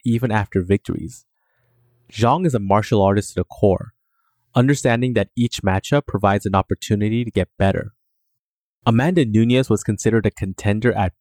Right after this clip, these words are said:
best before she got with the American top team and went on a twelve fight win streak.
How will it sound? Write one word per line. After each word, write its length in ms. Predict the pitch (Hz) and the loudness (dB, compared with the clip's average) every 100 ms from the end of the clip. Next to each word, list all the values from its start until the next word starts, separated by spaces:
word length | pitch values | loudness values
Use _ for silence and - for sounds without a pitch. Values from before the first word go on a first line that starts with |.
| - | 0
best 380 | 98 92 - | 0 -2 -2
before 260 | - - 110 | -2 0 0
she 200 | - 113 | 0 0
got 180 | 107 98 | 0 0
with 120 | 101 | -2
the 60 | 92 | -2
American 400 | 95 101 - 90 | 0 0 -2 -4
top 280 | 110 110 | -2 -2
team 340 | - - 87 90 _ _ _ | -4 -6 -6 -8 _ _ _
and 160 | 110 98 | 0 2
went 140 | 104 | 2
on 140 | 98 90 | 0 -2
a 40 | |
twelve 320 | - - 107 | -2 0 0
fight 240 | - 98 92 | 0 -4 -2
win 200 | 95 101 | -2 -2
streak. 420 | - - - _ | -4 -8 -8 _